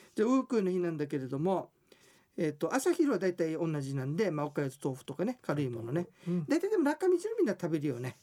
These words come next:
Speaker 2: 中身汁を食べてましたね、
Speaker 1: うん。
Speaker 2: うちの家も。はい。
Speaker 1: でね、やっぱ砂糖団子をおやつに備えるそうですね。
Speaker 2: 砂糖団子。
Speaker 1: で、晩は本来であれば小豆ご飯、
Speaker 2: はい。
Speaker 1: それから豚汁、
Speaker 2: はい。
Speaker 1: きゅうりとかも一緒にやっぱ酢の物ね、
Speaker 2: あ、酢の物。
Speaker 1: を備えるそうですね。
Speaker 2: うん、はい。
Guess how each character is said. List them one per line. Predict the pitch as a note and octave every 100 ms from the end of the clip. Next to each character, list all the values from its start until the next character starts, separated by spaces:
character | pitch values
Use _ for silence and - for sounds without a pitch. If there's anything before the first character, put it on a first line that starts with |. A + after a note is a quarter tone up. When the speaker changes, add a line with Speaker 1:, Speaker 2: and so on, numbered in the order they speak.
| -
Speaker 2:
中 | C3 -
身 | G3+ G3+
汁 | G3 G3+
を | G3
食 | G3 C#3+
べ |
て | B2
ま | C3+ A#2+
し |
た | -
ね、 | C3+ E3
Speaker 1:
う |
ん。 | C3
Speaker 2:
う |
ち | -
の | B2+
家 | A#2+ A2+
も。 | A2
は | -
い。 |
Speaker 1:
で | A#3
ね、 | E4 E4+
や | A#3+
っ |
ぱ | A3
砂 | A#3+ E4+
糖 | F4 E4+
団 | D#4 D4 C4+
子 | C#4
を |
お | A#3
や | F#3
つ | E3+
に | D#3
備 | F3 C#3+
え |
る | C3
そ | - G#2+
う |
で | -
す | -
ね。 | G3+
Speaker 2:
砂 | -
糖 | - - -
団 | - - -
子。 | - - - _ -
Speaker 1:
で、 | G3+
晩 | F4 F#4
は | C4+
本 | D#4 C#4+
来 | A#3
で | F3+
あ |
れ | F3
ば | G3+ -
小 | F#3 E3+ F3 D#3+
豆 |
ご | D#3
飯、 | C#3 C#3+ D3 C#3+ _
Speaker 2:
は | - D3+ C3+
い。 | A#2
Speaker 1:
そ | -
れ | D3
か | C#3+
ら |
豚 | E3 E3
汁、 | C#3+ C#3 C3+ - _
Speaker 2:
は | C3 B2
い。 | A#2 -
Speaker 1:
き | G#3+
ゅ |
う | G3+
り | D#3+
と | D#3
か | D3
も | D3
一 |
緒 | D3
に | E3
や |
っ |
ぱ | F3+
酢 | F3+ F3
の | E3+
物 | D3+ B2
ね、 | D#3+
Speaker 2:
あ、 |
酢 | A#3+
の | B2+
物。 | A#2 G#2+ G#2 F#3+
Speaker 1:
を |
備 | F3 D#3 C3
え |
る | B2+
そ | D3
う | C#3+ C3+
で |
す | B2
ね。 | F#3+ A3 A2
Speaker 2:
う |
ん、 | B2
は |
い。 | A2